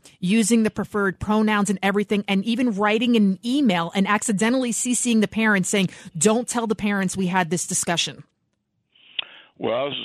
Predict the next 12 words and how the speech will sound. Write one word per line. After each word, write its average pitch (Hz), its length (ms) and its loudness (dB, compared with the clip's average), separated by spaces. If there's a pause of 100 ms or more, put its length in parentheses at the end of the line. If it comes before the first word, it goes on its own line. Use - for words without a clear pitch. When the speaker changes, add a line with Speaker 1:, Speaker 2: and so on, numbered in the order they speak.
Speaker 2:
seems 113 200 -4
to 113 80 -4
me 123 160 -4
that's 127 240 -4
a 123 40 -6
pretty 123 280 -6
powerful 123 500 -4
lawsuit 135 500 -4
against 113 400 -6
that 113 180 -4
school 160 280 -6
district. 127 420 -4